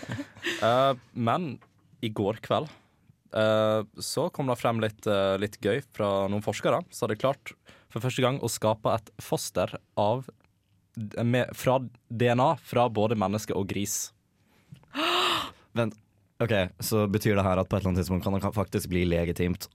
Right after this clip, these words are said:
Speaker 3: å se på noen og si, «Du spiser som en gris», sånn fordi de har en
Speaker 1: <laughs> Fordi de har grise-, D N A?
Speaker 3: Ja.
Speaker 2: Men det er en litt mer, eh, grotesk, eh, grunn til at dette skjedde, da.
Speaker 3: Oi da.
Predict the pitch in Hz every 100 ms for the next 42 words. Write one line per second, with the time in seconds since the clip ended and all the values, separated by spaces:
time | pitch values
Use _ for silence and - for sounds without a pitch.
0 | _ - 87 - 85 87 - 90 85 85
1 | 85 104 90 - 90 90 92 85 82 113
2 | - - - 95 87 92 82 80 82 73
3 | - 117 - 285 247 - - - - 226
4 | 220 220 226 254 - 151 165 180 233 311
5 | - 147 185 294 - - - - - 113
6 | 135 135 135 131 - 117 107 101 98 98
7 | 95 - 107 104 - 104 - - 101 90
8 | 85 85 85 82 85 92 - - _ _
9 | - 117 104 95 85 98 90 - 95 92
10 | 92 107 - - 92